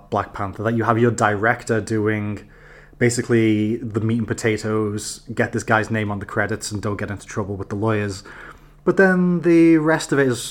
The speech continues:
someone else's vision. And then you look at a film like The Tomorrow War, and you have the scenes with real human beings, as if you want to call Chris Pratt one of those, and they're filmed in this very T V style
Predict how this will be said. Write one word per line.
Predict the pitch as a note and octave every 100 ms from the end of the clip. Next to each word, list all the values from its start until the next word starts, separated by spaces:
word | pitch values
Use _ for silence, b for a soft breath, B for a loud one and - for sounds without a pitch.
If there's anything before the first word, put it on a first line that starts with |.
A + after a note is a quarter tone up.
| - -
someone | - B2 A#2
else's | A2+ A2
vision. | G2+ A2+ G#2+ G2 - B B B B B B -
And | C3+
then | D3+
you | D#3
look | D#3+ G#3+
at | A3+
a |
film | - F#3+ F3+
like | D#3+ -
The |
Tomorrow | A#2+ - A2 A#2 C#3+ D3+
War, | G#2+ F#2 G2 - - - - - - - - C#3
and | C#3 C#3+ C#3+ C#3+ C#3+
you | C#3
have | F3 G3
the | -
scenes | F3+ - D#3 D3+ C#3+
with | C3+ A#2 - -
real | A#2 A2 A2 A2+ A2 G#2+ G#2
human | F2+ A#2 G#2+ G#2
beings, | G#2 G2+ G#2+ C3+ C3 - - - - E2
as | G#2
if | - -
you | G#2
want | F#2+ F#2
to |
call | G#2+ G2
Chris | - F#2+
Pratt | - A2+
one | G2
of | F#2
those, | G2+ G#2 - B B B B B B B B _
and | C3 B2+ C3 C3 C3
they're | B2+
filmed | - C3+ C3+ C3
in |
this | A#2
very | - A2+ A#2 A2
T | - - A#2+
V | A2+ A2
style | G#2+ - G#2 A2 C#3+